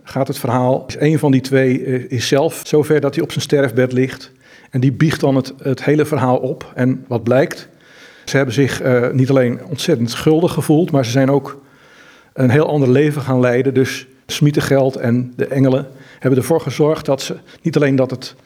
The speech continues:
moordplan niet doorging, maar ook dat ze een, eh, een beter leven gingen leiden. Nou, het is natuurlijk een prachtig verhaal. Alleen nou blijkt dat, eh, een dergelijk verhaal ook verteld wordt van iemand in het noorden van het land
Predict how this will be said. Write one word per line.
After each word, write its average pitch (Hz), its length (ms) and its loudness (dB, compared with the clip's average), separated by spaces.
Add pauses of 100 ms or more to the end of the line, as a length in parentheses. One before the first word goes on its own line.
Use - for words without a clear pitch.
(220)
moordplan 185 520 0
niet 170 140 0
doorging, 170 440 2
maar 147 120 -2
ook 139 140 0
dat 147 140 -2
ze 147 120 -2
een, 143 300 0
eh, 139 260 0
een 135 120 2
beter 143 300 0
leven 147 280 0
gingen 110 220 -4
leiden. 101 340 -6 (720)
Nou, 127 140 -2
het - 20 -6
is - 80 -8
natuurlijk 139 120 -2
een 139 220 0
prachtig - 280 -4
verhaal. 139 580 -2 (100)
Alleen 139 180 2
nou 139 140 2
blijkt 151 380 0
dat, 143 240 -2
eh, 131 140 4 (320)
een 127 180 4
dergelijk 151 420 0
verhaal 131 380 0
ook 147 140 0
verteld 135 400 -2
wordt 127 200 -2
van 120 360 0 (640)
iemand 127 360 2
in 127 100 2
het 120 80 2
noorden 131 360 2
van 151 140 -4
het 143 100 -4
land 139 420 -2